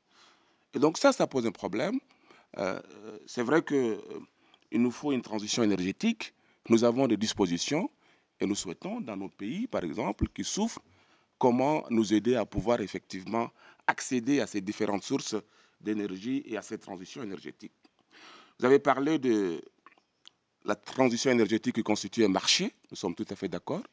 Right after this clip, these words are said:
C'est un marché, c'est une opportunité importante.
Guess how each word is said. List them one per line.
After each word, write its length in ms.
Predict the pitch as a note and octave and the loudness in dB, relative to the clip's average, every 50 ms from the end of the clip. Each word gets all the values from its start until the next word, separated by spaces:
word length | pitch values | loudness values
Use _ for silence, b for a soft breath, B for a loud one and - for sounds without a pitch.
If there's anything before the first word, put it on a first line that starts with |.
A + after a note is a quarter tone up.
| b b b b b | b b b b b
C'est 180 | b - F#2+ - | b -12 0 2
un 60 | G#2+ | 2
marché, 360 | G2 F#2+ F#2 - - - E3 | 2 2 0 -2 -4 -4 -4
c'est 160 | E3+ - - - | -4 -6 -6 -6
une 100 | G2 F#2+ | -4 -4
opportunité 560 | F#2 - F2 E2+ - F#2+ F2 F2 - - G#2 | -4 -6 -8 -8 -6 -8 -8 -8 -4 -2 -2
importante. 640 | G2 - - D2+ - - - B2+ F3 - - - _ | -2 -2 -4 -10 -12 -8 -6 -6 -6 -6 -10 -14 _